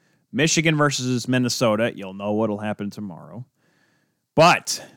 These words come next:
I can still give you more stuff. So let's just quick run through the tournaments, the men's tournaments, that is. Because as of all we know right now, when I'm recording this, the,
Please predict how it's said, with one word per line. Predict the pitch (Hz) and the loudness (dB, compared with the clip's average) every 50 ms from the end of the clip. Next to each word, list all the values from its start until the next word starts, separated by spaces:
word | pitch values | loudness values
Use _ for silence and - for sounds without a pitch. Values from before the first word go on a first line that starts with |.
| _ _ - | _ _ -10
I | - 107 | -8 -6
can | 104 110 | -6 -4
still | - - 147 139 | -2 2 2 4
give | 127 131 131 120 | 4 4 4 4
you | 123 120 | 4 4
more | 120 123 120 113 | 4 4 4 2
stuff. | 110 - - 85 - | 0 -2 -6 -8 -6
So | - - 127 123 123 | 0 2 4 6 6
let's | 143 165 - | 6 4 2
just | - 165 - | 0 -2 0
quick | - 170 - | 0 0 2
run | 160 156 139 | 2 0 2
through | 139 127 | 2 0
the | 117 | 0
tournaments, | 113 - - 214 247 185 127 107 110 127 - - - - | 0 0 2 2 4 4 2 0 -2 -8 -10 -12 -14 -14
the | 95 113 117 113 | -10 -6 -2 2
men's | 131 165 202 202 - - | 2 4 4 2 0 -2
tournaments, | 135 117 104 101 95 95 - | -4 -6 -6 -6 -8 -10 -12
that | 101 92 90 | -12 -12 -12
is. | 87 90 107 127 - - _ _ _ _ _ _ _ _ _ _ _ _ _ _ _ _ _ | -14 -14 -16 -16 -18 -20 _ _ _ _ _ _ _ _ _ _ _ _ _ _ _ _ _
Because | - - - 120 113 | -10 -6 -2 0 4
as | 147 175 214 196 | 4 4 4 6
of | 202 190 | 6 6
all | 185 180 180 175 160 | 6 8 8 6 6
we | 151 147 | 4 4
know | 147 147 143 143 | 6 6 6 6
right | 139 135 123 90 | 6 4 4 2
now, | 107 117 113 113 | 0 0 0 2
when | 117 110 | 0 0
I'm | 110 110 | 0 -2
recording | 107 - - 151 151 143 135 127 127 | -4 -2 2 4 4 4 4 4 2
this, | 131 127 123 - - | 2 2 0 0 -2
the, | - 110 101 101 98 92 - | -6 -6 -6 -6 -6 -8 -12